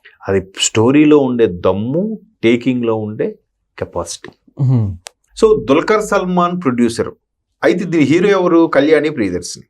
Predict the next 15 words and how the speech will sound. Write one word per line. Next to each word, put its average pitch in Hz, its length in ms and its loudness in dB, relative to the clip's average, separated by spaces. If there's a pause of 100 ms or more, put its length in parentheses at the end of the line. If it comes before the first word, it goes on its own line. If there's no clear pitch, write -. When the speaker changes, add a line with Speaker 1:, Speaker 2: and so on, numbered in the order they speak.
(480)
Speaker 2:
ఓకే. 131 140 0
Speaker 1:
ప్రి-, 180 220 2
ఒకప్పటి 151 640 0
డైరెక్టర్ 117 500 2 (600)
ప్రియదర్శిని, 104 920 -2
ఆ, 98 380 -4
తమిళ్ 127 260 4
డైరెక్టర్ 92 420 0
ఆయన. - 220 -6 (680)
వాళ్ళ 117 140 2
మదరు 107 1000 0
లిజియా, 104 680 2
లిజియా 113 280 -6
ఎవరు 107 220 -2
అనుకుంటా, - 380 -10